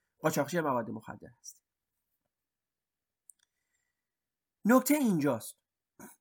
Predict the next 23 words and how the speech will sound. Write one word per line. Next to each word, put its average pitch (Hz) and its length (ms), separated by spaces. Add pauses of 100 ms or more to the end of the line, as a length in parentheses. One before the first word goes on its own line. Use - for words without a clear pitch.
(100)
که 214 180
انسان‌های 214 500
بیگناهی 226 640
توی 220 200
این 214 140
طرح‌هایی 175 640
که 190 160
در 151 240
یک 143 160
دفعه 143 200
در 160 160
هفته 180 300
نیروی 160 280
انتظامی 147 520
و 151 40
هفته 139 300
نمی‌دونم 165 280
بسیج 175 380
و 143 140 (720)
<clears throat> 180 440 (140)
بعد 190 180
از 180 120
صحبت، 175 400